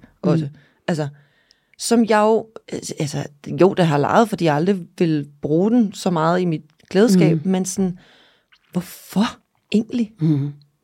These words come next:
Speaker 1: Altså, så tænker du ikke også, det har noget at gøre med det her med, at, at folk har en forventning om, at december, jul, nytår, der skal bare fucking maxes?
Speaker 2: Jo,
Speaker 1: Altså.
Speaker 2: men, og, og det, det synes jeg jo ikke er, er,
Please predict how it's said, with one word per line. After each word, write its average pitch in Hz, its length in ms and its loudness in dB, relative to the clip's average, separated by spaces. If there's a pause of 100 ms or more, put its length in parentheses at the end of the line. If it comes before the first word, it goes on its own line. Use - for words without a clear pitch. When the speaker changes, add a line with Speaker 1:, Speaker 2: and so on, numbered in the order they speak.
(300)
Speaker 1:
Altså, 190 240 0 (640)
så - 160 2
tænker 294 340 2
du 294 60 2
ikke 240 160 2
også, 247 160 -2
det 262 80 0
har 226 80 2
noget 226 180 4
at 240 60 -2
gøre 220 180 2
med 233 100 0
det 226 80 0
her 214 80 0
med, 220 220 4
at, - 200 -6
at 196 160 -4 (380)
folk 226 260 -2
har 214 340 -2
en 214 140 -2
forventning 214 640 0
om, 185 200 -2
at 185 100 -6 (560)
december, 240 560 -2 (580)
jul, 226 360 0
nytår, 226 480 2
der - 60 -14
skal - 180 -10
bare 175 160 -8
fucking 202 520 0
maxes? 202 600 -2 (240)
Speaker 2:
Jo, 262 120 4
Speaker 1:
Altså. 233 100 -4 (100)
Speaker 2:
men, 240 220 2
og, 233 60 2 (360)
og 226 160 -2
det, 311 200 2 (100)
det 285 100 2
synes - 280 -2
jeg 233 80 4
jo 180 60 2
ikke 262 160 2
er, 202 260 2
er, 160 200 2